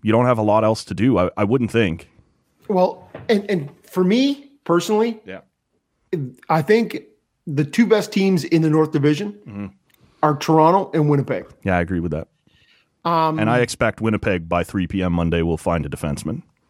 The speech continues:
Speaker 2: Oh, and I, I can't wait to see what that, see, to me, that, that's another spot that, that Savard would look good.
Speaker 1: Yes.
Speaker 2: Um, but, and, and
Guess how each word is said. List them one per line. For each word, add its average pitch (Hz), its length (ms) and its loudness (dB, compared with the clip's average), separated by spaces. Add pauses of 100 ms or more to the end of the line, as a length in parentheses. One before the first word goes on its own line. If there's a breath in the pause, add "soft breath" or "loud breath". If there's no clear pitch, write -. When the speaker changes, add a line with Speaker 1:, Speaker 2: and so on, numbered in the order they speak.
(680)
Speaker 2:
Oh, 123 240 -4 (300)
and 147 240 -2
I, 139 240 -4
I 151 100 -2
can't 147 240 0
wait 156 140 4
to 147 60 -6
see 175 160 0
what 139 120 -2
that, 147 240 0
see, 156 140 -6
to 156 120 -6
me, 180 280 2
that, 151 260 2 (180)
that's 160 180 -2
another 156 180 0
spot 131 400 0
that, 139 300 -4
that 147 120 -6
Savard 143 440 0
would 143 100 0
look 143 220 2
good. 143 320 0
Speaker 1:
Yes. 87 460 0 (800)
Speaker 2:
Um, 165 420 2 (500 loud breath)
but, 165 220 0
and, 220 300 2
and 185 420 -2